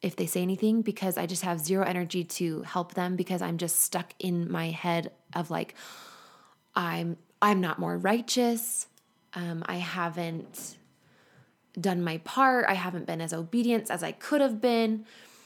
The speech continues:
And so I could argue that those things are true. I don't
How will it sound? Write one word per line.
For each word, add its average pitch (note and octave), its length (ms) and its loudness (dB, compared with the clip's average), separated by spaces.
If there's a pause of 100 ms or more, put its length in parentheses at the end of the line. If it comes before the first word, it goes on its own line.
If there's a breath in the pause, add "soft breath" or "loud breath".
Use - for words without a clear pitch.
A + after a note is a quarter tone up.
(240 loud breath)
And A3 420 4
so A3+ 440 4 (520)
I C4 200 4
could C4 400 2
argue G3+ 340 6
that B3 160 2
those G#3 160 4
things G3+ 220 2
are F3 80 -2
true. - 400 -2 (600)
I A#3+ 120 4
don't D#4+ 200 4